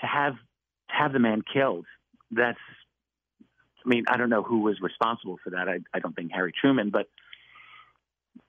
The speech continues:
Forrestal did know things, and I, I think he was considered a security risk.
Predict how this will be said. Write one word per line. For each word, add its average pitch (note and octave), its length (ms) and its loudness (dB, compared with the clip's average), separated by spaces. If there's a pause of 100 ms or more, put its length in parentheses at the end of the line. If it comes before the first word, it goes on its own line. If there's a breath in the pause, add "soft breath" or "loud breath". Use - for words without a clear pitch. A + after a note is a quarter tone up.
(100)
Forrestal D#3 520 2 (140)
did A#2+ 360 0 (840)
know C3 240 4
things, B2 240 -4
and C#3 120 0
I, F3 200 2
I E3 120 0
think D#3+ 180 -2
he C3 80 -6
was B2+ 180 -4
considered A#2 460 -2
a F2+ 140 -12
security F#2 400 -2
risk. E2+ 240 -14